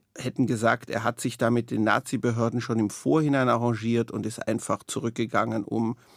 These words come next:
Filme und Karriere zu machen im Dritten Reich, weil die ihm geboten haben, was er in Hollywood nicht haben konnte.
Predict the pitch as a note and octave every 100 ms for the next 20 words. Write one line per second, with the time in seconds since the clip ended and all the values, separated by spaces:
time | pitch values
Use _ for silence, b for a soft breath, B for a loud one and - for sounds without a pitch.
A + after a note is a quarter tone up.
0 | b b _ - C3 A#2+ - - - G#2
1 | A#2+ C#3 D#3+ E3+ D3+ D#3 D3+ C3 A#2 A#2+
2 | B2 A2+ G2 B2 E3+ - B B B B
3 | B B B - A2 B2 B2+ A#2+ G#2+ C#3
4 | D3+ E3 C#3 B2 A#2+ A2+ A#2 A2+ - A#2
5 | A#2 A#2+ A#2+ A#2 - - G2 A#2 - A2
6 | C3 C3 E3+